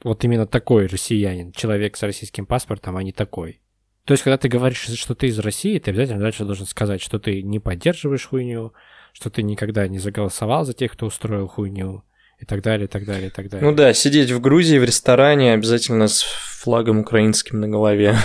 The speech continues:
Speaker 2: <laughs> Или что-нибудь такое, чтобы сразу не прикопались. М, да, ну, ну, да щас мы везде должны, э, то есть даже несмотря на то,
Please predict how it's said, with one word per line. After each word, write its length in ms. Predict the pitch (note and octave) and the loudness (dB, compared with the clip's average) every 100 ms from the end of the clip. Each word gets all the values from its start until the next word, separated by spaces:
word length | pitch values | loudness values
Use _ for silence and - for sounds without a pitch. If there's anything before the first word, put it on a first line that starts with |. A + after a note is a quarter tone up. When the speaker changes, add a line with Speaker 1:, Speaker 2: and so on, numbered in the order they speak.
| - - - | -2 -10 -14
Speaker 2:
<laughs> 440 | - - - - - | -18 -18 -18 -18 -12
Или 180 | A2 G2+ | -6 -4
что-нибудь 380 | - G#2 G2+ - | -4 -4 -6 -2
такое, 400 | G#2+ - G#2+ G2+ | -2 0 0 0
чтобы 240 | - - | -2 -10
сразу 320 | - A2+ G#2+ | -4 0 0
не 80 | G#2 | -2
прикопались. 1000 | - G#2+ A2 - A2 A2 G#2+ - - - _ _ _ _ _ _ - _ _ _ _ - | -8 -6 -6 -2 0 0 -2 -8 -12 -20 _ _ _ _ _ _ -20 _ _ _ _ -14
М, 560 | C3 C#3 F#3 G3 F3+ B2+ | -8 -6 -4 -4 -4 2
да, 220 | D3+ F3 | 4 4
ну, 300 | D3 D#3+ D3 | 4 2 2
ну, 440 | D3 D#3 D3+ - _ _ C#3 - - - - _ - | 2 2 2 -4 _ _ -14 -14 -18 -20 -20 _ -4
да 120 | D3+ | -2
щас 400 | - F3+ F3+ - | 4 4 4 0
мы 180 | D3+ D#3+ | 2 2
везде 360 | C#3+ D3+ D#3+ F3 | 2 2 4 4
должны, 480 | B2+ A#2+ A#2 A#2+ A#2+ | 6 4 4 0 2
э, 120 | B2 | 0
то 140 | - | 2
есть 180 | B2+ - | 2 0
даже 380 | D3 C3 C3+ C3 | -6 -2 0 0
несмотря 360 | C3 - C3+ B2+ | 0 0 2 2
на 100 | A#2+ | 2
то, 380 | - B2+ A#2+ | 2 4 4